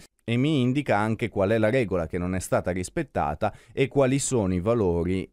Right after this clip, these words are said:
invece rispetto alla regola che era, che era stata impostata che quel singolo elemento ha all'interno della nostra selezione. Quindi posso andare a verificare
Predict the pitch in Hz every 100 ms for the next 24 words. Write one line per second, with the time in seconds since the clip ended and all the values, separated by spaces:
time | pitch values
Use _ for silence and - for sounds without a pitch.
0 | _ - 95 92 98 85 90 85 - 104
1 | 90 87 87 92 98 87 85 90 87 85
2 | 78 - 85 85 - 90 98 143 - 78
3 | 76 85 - - _ _ - 123 117 -
4 | _ 120 113 104 104 98 - _ _ _
5 | - 151 139 95 92 95 135 110 78 78
6 | 98 90 - _ - 101 92 - - 90
7 | 85 95 82 71 76 78 71 71 76 76
8 | 67 - 71 - 73 - - 50 - 62
9 | - - _ 120 104 101 98 - 104 104
10 | 92 87 95 87 80 95 90 101 135 120
11 | 92 85